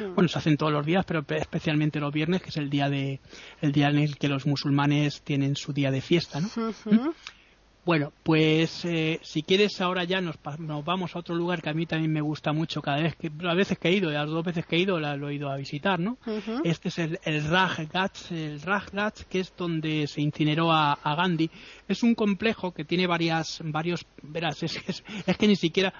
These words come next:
Speaker 2: porque le llaman la tumba de Gandhi, pero no, no re-, realmente no hay ni tumba ni nada, porque claro, el cuerpo estaba incinerado, ¿no?
Speaker 1: Claro.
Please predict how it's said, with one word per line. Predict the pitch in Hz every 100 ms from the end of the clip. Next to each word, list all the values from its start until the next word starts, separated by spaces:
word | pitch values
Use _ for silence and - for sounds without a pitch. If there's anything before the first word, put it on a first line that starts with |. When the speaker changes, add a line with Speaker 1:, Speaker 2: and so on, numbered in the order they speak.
| -
Speaker 2:
porque | 156 151
le |
llaman | 156 202
la | 190
tumba | 160 185 170
de | 147
Gandhi, | 131 131 131 143 _ _
pero | - 147
no, | 151 160
no | 156 165 165
re-, | - 175
realmente | 160 170 175 170
no | 151
hay | 143
ni | 147
tumba | 139 185 196 156
ni | 139
nada, | 190 160
porque | 143
claro, | 139 175 170
el |
cuerpo | 139 147 147
estaba | - 147
incinerado, | 143 151 127 123 127
¿no? | 151
Speaker 1:
Claro. | 202 170 165